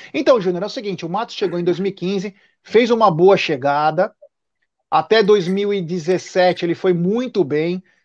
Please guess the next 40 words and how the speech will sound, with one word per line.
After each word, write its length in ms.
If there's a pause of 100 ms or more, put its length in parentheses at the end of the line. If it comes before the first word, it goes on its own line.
dois 200
mil 140
e 20
dezoito 300
ele 100
começou 460
os 180
erros 460 (260)
crassos 500
que 120
foram 260
renovações 720
com 140
valores 440
absurdos 760 (320)
e 80
contratos 600
mais 320
absurdos 720
ainda. 540 (380)
Vamos 200
lembrar 280
alguns 260
contratos 480
de 100
dois 220
mil 120
e 20
dezessete, 680 (300)
Mike, 720 (140)
Marcos 400
Rocha. 680 (680)
Aí 160
em 40
dois 160
mil 100
e 40
dezoito 300
também 220
chega 500